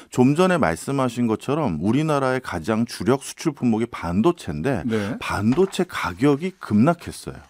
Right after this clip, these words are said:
Speaker 2: 네.
Speaker 1: 그러니 인플레이션 시기에 수출 품목의 가격도 줄고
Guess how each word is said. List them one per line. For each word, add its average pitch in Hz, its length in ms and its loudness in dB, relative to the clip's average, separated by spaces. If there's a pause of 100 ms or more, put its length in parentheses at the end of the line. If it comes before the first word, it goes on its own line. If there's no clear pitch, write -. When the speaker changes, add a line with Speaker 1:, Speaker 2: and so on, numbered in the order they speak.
Speaker 2:
네. 107 440 0
Speaker 1:
그러니 135 600 4 (240)
인플레이션 180 680 4
시기에 185 560 0
수출 - 460 -2
품목의 180 560 2
가격도 113 580 0
줄고 80 600 -4